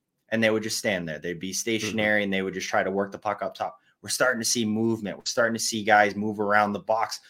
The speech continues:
Speaker 1: which creates confusion. You can't stand still, because guess what? One guy can cover two guys if everybody's standing still. But when everybody's moving, now all of a sudden you're, the, the P K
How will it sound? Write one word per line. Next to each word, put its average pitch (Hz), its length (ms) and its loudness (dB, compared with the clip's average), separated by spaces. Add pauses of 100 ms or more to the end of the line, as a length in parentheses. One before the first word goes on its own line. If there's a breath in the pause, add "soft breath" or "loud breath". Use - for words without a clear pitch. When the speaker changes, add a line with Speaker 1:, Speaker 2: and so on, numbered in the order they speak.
(120)
Speaker 1:
which - 220 -8
creates 135 280 -2
confusion. 131 600 -4 (500 soft breath)
You 113 100 -10
can't 147 260 2
stand 143 300 0
still, 156 300 0
because 113 360 0
guess 127 220 0
what? 139 180 2
One 120 180 2
guy 139 160 4
can 120 140 -6
cover 107 200 0
two 113 200 -6
guys 113 320 4
if 87 60 -6
everybody's 95 420 -4
standing 92 280 -4
still. - 380 -6 (340 soft breath)
But 117 100 4
when 107 140 4
everybody's 110 480 4
moving, 120 420 2
now 113 160 4
all 117 80 6
of 101 80 0
a 104 60 -4
sudden 110 260 0
you're, 98 180 -4 (120)
the, 107 240 -4 (100)
the 113 220 -2
P 208 240 -6
K 92 400 0